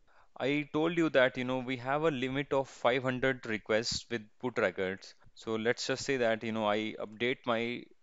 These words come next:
order list from five hundred to five hundred five. So what will happen now? So let's, let's just check that.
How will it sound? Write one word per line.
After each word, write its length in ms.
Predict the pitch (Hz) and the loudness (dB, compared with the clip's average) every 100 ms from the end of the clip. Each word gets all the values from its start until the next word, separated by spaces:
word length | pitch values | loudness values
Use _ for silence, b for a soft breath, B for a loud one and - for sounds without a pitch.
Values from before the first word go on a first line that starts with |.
| _ | _
order 340 | - 117 123 117 | -2 0 0 -2
list 320 | 113 120 - | -4 -6 -4
from 400 | - 113 110 107 - _ _ | 0 0 0 -6 -14 _ _
five 200 | - 120 | 0 2
hundred 320 | 120 120 113 - | 0 -2 -4 -6
to 80 | |
five 180 | 120 110 | 0 0
hundred 280 | 113 107 110 | 2 -4 -10
five. 440 | - - 95 95 - - | -4 2 2 0 -10 -12
So 140 | - | 0
what 120 | 107 110 | 0 0
will 80 | |
happen 380 | 113 101 - 98 | 0 0 0 -2
now? 260 | 90 90 90 | 0 0 -2
So 180 | - 104 | -4 -6
let's, 440 | 98 101 107 - - | -6 -6 -6 -6 -8
let's 180 | 110 - | -8 -6
just 240 | 117 - | -8 -2
check 220 | 113 107 | -2 0
that. 320 | 98 90 - | 0 0 -4